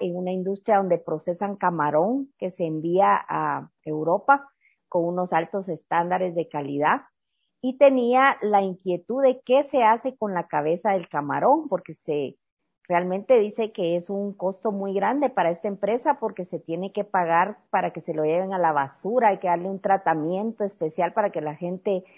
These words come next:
no se las coma ya cuando llegan al basurero, entonces hay que colorearlas de un tinte especial y todo para que queden ya inhabilitadas para el consumo. Entonces ella se planteó esta pregunta, "¿qué puedo hacer con este subproducto de mi industria?". Y se metió a la maestría,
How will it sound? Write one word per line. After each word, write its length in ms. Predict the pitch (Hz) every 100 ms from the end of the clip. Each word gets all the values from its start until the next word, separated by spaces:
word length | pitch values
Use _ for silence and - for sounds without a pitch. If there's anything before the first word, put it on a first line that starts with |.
| _ -
no 220 | 175 180
se 120 | 190
las 260 | 180 156 139 - -
coma 400 | 180 240 214 165
ya 200 | 165 165
cuando 280 | 190 180
llegan 360 | 147 147 160 175
al 140 | 170
basurero, 560 | 147 143 - 139 160 190
entonces 280 | 196 175 180
hay 80 | 165
que 200 | 175 160 _ _ _ _
colorearlas 880 | - 185 165 151 156 165 175 180 170
de 100 | 165
un 420 | 156 160 170 165
tinte 380 | 160 175 175 175
especial 580 | 170 - 151 - 190 196
y 60 |
todo 340 | 190 202 240 269
para 200 | 185 160
que 180 | - 139
queden 460 | - 160 175 175
ya 320 | 156 160 170 -
inhabilitadas 800 | 196 175 156 139 139 - 156 180
para 180 | - 139
el 100 | 135
consumo. 520 | 151 160 311 277 175 _ _ _ -
Entonces 520 | 180 208 226 269 254
ella 260 | 240 254
se 120 | 254 254
planteó 800 | 214 185 175 _ 196 185 233 -
esta 320 | 202 - 208
pregunta, 540 | 190 202 285 381 -
"¿qué 160 | 175 185
puedo 220 | - 247
hacer 340 | 254 247 247 247
con 240 | 233 214
este 280 | 226 226 247
subproducto 540 | 233 - 185 180 -
de 100 | 226
mi 100 | 196
industria?". 500 | 202 233 302 - 175
Y 80 | 156
se 120 | 175
metió 280 | 165 156 180
a 60 | 190
la 100 | 233
maestría, 760 | 240 247 247 - 240 269 294